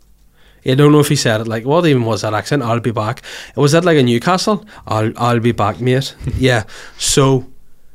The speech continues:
we'll be back in there. It was a great success. And if you were unfortunate enough to miss it, if you were somebody that were like, "I'll maybe get tickets on the d-," no,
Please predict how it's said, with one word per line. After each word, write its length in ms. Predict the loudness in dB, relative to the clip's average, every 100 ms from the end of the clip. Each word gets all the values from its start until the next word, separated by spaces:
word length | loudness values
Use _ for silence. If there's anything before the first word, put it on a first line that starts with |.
| -20 -12
we'll 100 | -6
be 120 | -2
back 340 | -2 -2 -2 -2
in 100 | -2
there. 220 | 0 0
It 60 | -2
was 120 | -4
a 60 |
great 280 | -4 -2 -2
success. 480 | -4 -6 -4 -4 0
And 100 | 0
if 100 | 2
you 140 | 4
were 120 | 4 4
unfortunate 760 | 2 -2 -8 -8 -6 -8 -8 -14 -20 -20 -10
enough 360 | -8 -8 -8 -10
to 60 | -8
miss 260 | -6 -6
it, 80 | -4
if 140 | -2 2
you 180 | 4 4
were 60 |
somebody 380 | 0 -2 -2 -4
that 100 | -2
were 80 | -2
like, 220 | -2 -4 -16 -20 -20 -20 -2
"I'll 80 | 0
maybe 220 | 2 2
get 180 | 0 0
tickets 340 | -2 -2 -2
on 80 | -4
the 60 | -4
d-," 80 | -8
no, 380 | -8 -6 -6